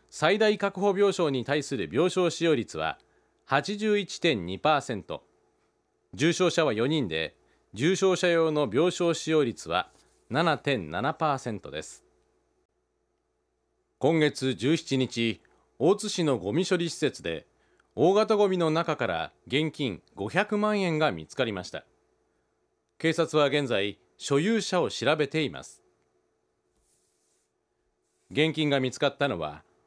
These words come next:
大津市伊香立北財治町の大津市北部クリーンセンターです。大津北警察署によりますと、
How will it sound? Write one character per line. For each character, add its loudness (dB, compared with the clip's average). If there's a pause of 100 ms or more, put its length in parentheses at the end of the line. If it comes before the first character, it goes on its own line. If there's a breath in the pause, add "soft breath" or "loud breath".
大 4
津 -8
市 -4
伊 -8
香 0
立 -4 (180)
北 0
財 0
治 -6
町 0
の -2 (380)
大 2
津 -6
市 -4
北 -2
部 0
ク -10
リ 2
ー 2
ン -4
セ 0
ン -2
タ -6
ー -
で -12
す。 -20 (1900)
大 4
津 -2
北 0
警 -2
察 0
署 -4
に 0
よ -2
り -2
ま 0
す -10
と、 -8